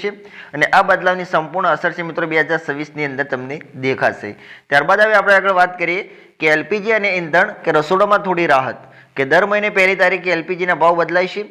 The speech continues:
અને આ તમને ખબર જ છે કે ડિસેમ્બરમાં કોમર્શિયલ સિલિન્ડર રૂપિયા દસ સસ્તું થયું હતું અને હવે જાન્યુઆરીમાં ઘરેલું સિલિન્ડર સસ્તું થવાની શક્યતા છે. જો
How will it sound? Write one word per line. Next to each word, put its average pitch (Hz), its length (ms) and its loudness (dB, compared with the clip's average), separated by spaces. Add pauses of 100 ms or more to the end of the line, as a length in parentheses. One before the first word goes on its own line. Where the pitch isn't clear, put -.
(200)
અને 139 140 -2 (100)
આ 196 120 6
તમને 214 280 -4
ખબર 202 240 2
જ 196 80 -6
છે 202 100 -4
કે 196 140 -6
ડિસેમ્બરમાં 190 600 -2
કોમર્શિયલ 175 520 -2
સિલિન્ડર 180 340 0
રૂપિયા 160 320 0
દસ 170 160 -2
સસ્તું 175 320 -6
થયું 190 300 -2
હતું 202 180 -8 (280)
અને 143 200 -2
હવે 147 260 0
જાન્યુઆરીમાં 202 580 0
ઘરેલું 190 340 -2
સિલિન્ડર 180 320 -4
સસ્તું 170 400 -6
થવાની 175 340 2
શક્યતા 185 460 0
છે. 196 80 -2 (340)
જો 135 140 -2